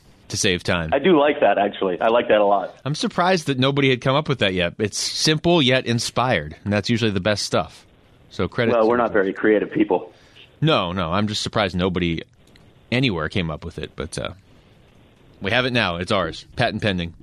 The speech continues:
Speaker 1: It's our seventy-third shirt we're not gonna make. <laughs> The, uh, the natural hat trick against Anaheim, and, and that game was, was very much in doubt when he picked up the three goals. The Coyotes, though, have, uh, have actually dropped two straight since then.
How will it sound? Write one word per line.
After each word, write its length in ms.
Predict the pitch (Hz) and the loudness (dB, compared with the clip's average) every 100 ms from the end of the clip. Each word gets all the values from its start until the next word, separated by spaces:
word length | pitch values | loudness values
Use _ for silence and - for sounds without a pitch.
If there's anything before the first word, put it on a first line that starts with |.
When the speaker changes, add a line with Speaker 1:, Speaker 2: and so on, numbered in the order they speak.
| - | -20
Speaker 1:
It's 100 | - | -2
our 160 | 104 90 | -2 0
seventy-third 600 | - 107 107 104 110 98 | -2 0 -2 0 -2 0
shirt 220 | - 104 | -2 -2
we're 120 | 85 | 0
not 180 | 87 82 | -2 -2
gonna 140 | 92 85 | -2 -2
make. 240 | 85 - - - - - - - - - - - - - - | -2 -4 -20 -20 -20 -20 -20 -20 -20 -20 -20 -20 -18 -18 -4
<laughs> 60 | - - - - - _ - _ - - - - - - - | -2 -2 -6 -6 -20 _ -20 _ -18 -18 -20 -20 -20 -20 -8
The, 280 | 123 135 135 | 0 2 4
uh, 340 | 131 123 117 - - | 4 4 2 -2 -2
the 160 | 143 | 2
natural 340 | 151 160 190 170 | 4 2 2 2
hat 200 | 165 156 | 2 2
trick 220 | 170 160 | 2 2
against 440 | 139 131 143 - | 0 2 -2 -2
Anaheim, 540 | 127 151 151 143 135 131 | 0 2 2 2 2 0
and, 180 | 127 | 0
and 180 | 117 131 | 0 2
that 160 | 139 156 | 2 2
game 220 | 196 175 | 2 2
was, 280 | 151 120 110 _ - | 0 -2 -8 _ -2
was 460 | 135 120 - - - - - | 0 0 -4 -6 -8 -14 -6
very 280 | 110 151 | 0 2
much 260 | 147 143 135 | 4 2 2
in 140 | 123 | 2
doubt 280 | 113 135 139 | 4 4 2
when 140 | 113 113 | 0 0
he 120 | 110 | 0
picked 280 | 131 120 123 | 0 0 0
up 160 | 117 | 0
the 120 | - | -2
three 260 | 104 120 113 | -2 0 2
goals. 300 | 110 113 98 | 4 2 0
The 80 | 101 | -2
Coyotes, 720 | 120 113 127 120 110 90 - | 0 2 2 2 0 -2 -4
though, 440 | 110 101 95 90 | 0 2 2 0
have, 180 | 82 101 | 0 0
uh, 220 | 95 90 | 2 2
have 140 | 95 104 | 0 0
actually 240 | 117 113 | 0 -2
dropped 360 | 90 107 107 - | 0 0 0 -2
two 160 | 113 | -2
straight 460 | 107 - 110 107 - | -2 -2 0 0 -4
since 380 | - 104 92 - | -2 -2 -2 -2
then. 360 | 101 95 90 | 0 2 0